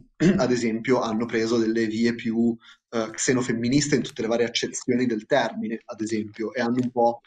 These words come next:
esplorato le parti più esteriori di queste posizioni. Eh, nel caso mio e di Claudio, nel dibattito mio e di Claudio, invece, forse è il momento in cui, eh, il confronto con questo pensiero reazionario è più esplicito.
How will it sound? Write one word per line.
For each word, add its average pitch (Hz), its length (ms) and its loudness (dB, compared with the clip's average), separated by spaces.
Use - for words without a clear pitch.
esplorato 120 1080 0
le 110 420 -4
parti 123 380 -6
più 123 120 -4
esteriori 117 640 2
di 110 200 -8
queste - 280 -20
posizioni. - 720 -8
Eh, 113 580 0
nel 151 360 4
caso 151 320 4
mio 151 180 6
e 123 40 6
di 113 80 -2
Claudio, 117 400 -2
nel 110 120 -2
dibattito 120 340 -6
mio 117 100 -2
e 120 40 -2
di 131 80 -4
Claudio, 131 260 2
invece, 131 460 0
forse 165 560 0
è 120 80 -2
il 123 60 0
momento 131 360 2
in 127 100 0
cui, 127 460 2
eh, 113 320 -2
il 131 140 -2
confronto 143 500 2
con 123 120 -2
questo - 220 -8
pensiero 127 320 0
reazionario 123 600 0
è 113 60 -2
più 113 140 -4
esplicito. - 680 -8